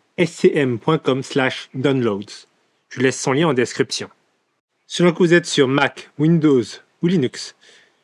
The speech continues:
vous choisissez celui approprié. Alors moi, je suis sur Mac. Alors, il existe plusieurs moyens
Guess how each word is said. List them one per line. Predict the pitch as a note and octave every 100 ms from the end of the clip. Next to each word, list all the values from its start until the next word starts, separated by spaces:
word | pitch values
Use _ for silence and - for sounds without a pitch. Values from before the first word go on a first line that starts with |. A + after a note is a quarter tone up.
| _
vous | -
choisissez | B2+ C#3 C3 F3
celui | D#3 C#3
approprié. | C#3 C#3 - G#2+ G#2 _ _ _ _
Alors | B2+ A2
moi, | A#2 D3 - _ _ _ -
je | -
suis | C#3+
sur | -
Mac. | A2 F#2 - _ _ _ _ _ _ _
Alors, | C#3 C3+
il |
existe | C3 C3+ C#3+ - C3+
plusieurs | - - F3+ F3 E3+
moyens | D#3+ D3+ B2+ A2+